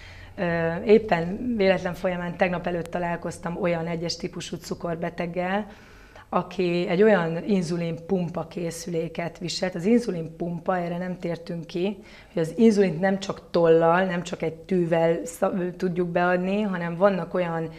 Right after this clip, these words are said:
számítógéppel felszerelt készülékek, olyan, mint egy kicsi mobiltelefon, ami ide van a hasára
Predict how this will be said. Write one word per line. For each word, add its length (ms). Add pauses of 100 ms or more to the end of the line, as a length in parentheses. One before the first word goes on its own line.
(160)
számítógéppel 960
felszerelt 720
készülékek, 720
olyan, 180
mint 160
egy 120
kicsi 260
mobiltelefon, 800
ami 160
ide 180
van 140
a 100
hasára 600